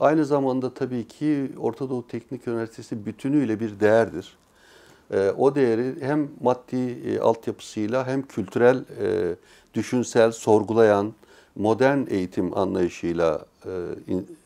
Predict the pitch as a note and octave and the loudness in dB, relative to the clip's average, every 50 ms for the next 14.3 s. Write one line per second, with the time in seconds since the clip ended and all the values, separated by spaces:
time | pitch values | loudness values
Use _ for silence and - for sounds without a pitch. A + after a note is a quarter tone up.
0 | - - G2+ F#2+ F#2 F2+ E2+ - - E2 E2+ - - - - - F2+ D#2+ D#2 D#2+ | -4 0 0 0 0 -2 -4 -6 -10 -14 -14 -14 -18 -18 -10 -10 -10 -8 -8 -8
1 | D#2+ D#2+ - - - - - - _ _ _ - - - - - _ - D3+ E3 | -10 -10 -10 -10 -12 -12 -12 -14 _ _ _ -20 -20 -20 -20 -16 _ -2 0 2
2 | D3+ D3+ C3+ B2 A2+ G#2+ G#2+ B2 F#3+ F3+ - - D3+ D3 C#3 C3+ C3 C3 B2 - | 4 6 6 6 6 4 2 0 0 -2 -4 -4 -2 0 0 0 0 -2 -2 -2
3 | C3 A#2 G#2+ F#2+ F2 D#2+ - E2 E2+ G#2 C3+ D#3+ F3 F#3 C#3+ A#2 A2+ _ - - | -2 -2 0 -2 -4 -4 -4 -6 -2 -2 -2 -2 -2 -4 -8 -10 -10 _ -2 -2
4 | C#3 B2 A2+ A2 A2 A2 A2 A2 B2 D3+ A2+ F#2 D#2+ E2 G2 B2+ D3 - - - | -2 0 0 0 2 2 2 0 -2 -4 -4 -2 0 2 2 0 0 -2 -8 -6
5 | A2 G#2+ G#2+ G#2+ G2+ A2 A2 A2+ A2+ A2 G#2 F#2+ F2+ F#2 F2 E2+ D#2+ D#2+ E2+ D#2+ | -4 -2 -2 -2 -2 -4 -4 -2 0 0 -2 -2 -2 -4 -4 -2 -4 -4 -6 -4
6 | D#2 D#2+ F2 A#2 C#3+ D#3+ - D#3+ C3 A#2+ A2+ F#2+ E2+ E2+ D#2 D#2+ D#2 D2+ D2+ D2+ | -4 -4 -2 -2 -4 -4 -4 -8 -8 -8 -6 -6 -6 -6 -4 -4 -4 -4 -4 -4
7 | E2+ A#2 A#2 A2+ - G2 F2+ F2 D#2 D#2 D2+ C#2+ - - F2+ F2+ A#2+ D3+ - _ | -6 -10 -12 -8 -8 -6 -4 -4 -6 -6 -6 -10 -8 -8 -8 -8 -8 -12 -14 _
8 | _ _ _ _ - - - - - _ _ - - G2+ F#2 F#2 G2+ F#2 F2+ - | _ _ _ _ -20 -20 -20 -20 -20 _ _ -10 -6 -4 -2 -2 -2 -4 -4 -4
9 | - D#3+ C#3+ A#2 F#2 D#2+ D#2+ E2 D#2+ D#2+ - _ - C3 C3 C3 B2+ A#2+ - D3+ | -4 -4 -2 -2 -2 -2 -2 -2 -4 -6 -10 _ -6 -4 -4 -4 -4 -10 -14 -16
10 | - G2 F#2+ F2+ F2+ F2 E2+ F2+ - - - - - - - F#2 F#2+ - _ _ | -12 -10 -8 -6 -6 -8 -8 -10 -12 -14 -16 -18 -20 -20 -20 -20 -20 -20 _ _
11 | _ - A#2 A#2+ - - G#2+ G2 G2 F#2+ F#2 F2+ - F2+ E2+ E2+ D#2+ E2 D#2+ E2+ | _ -6 -6 -6 -6 -4 -4 -2 -2 -2 -4 -4 -6 -8 -6 -6 -6 -6 -6 -6
12 | F2+ E2+ E2 D#2+ E2 E2 F#2+ B2 C3 B2 - - - - G2 F#2+ F#2 F2+ F2+ F2+ | -6 -6 -6 -6 -6 -6 -6 -6 -8 -8 -12 -12 -10 -8 -8 -6 -6 -6 -6 -6
13 | F2+ E2+ G2 G#2+ G2 F#2+ F2 F2+ F2 E2 _ - G2 F2 D#2+ G2 G2 F#2+ F2 D#2 | -6 -6 -6 -6 -6 -6 -8 -8 -8 -10 _ -10 -10 -8 -6 -4 -4 -4 -4 -6
14 | D2 D2 C#2+ - A#2 C3+ | -6 -8 -8 -6 -6 -6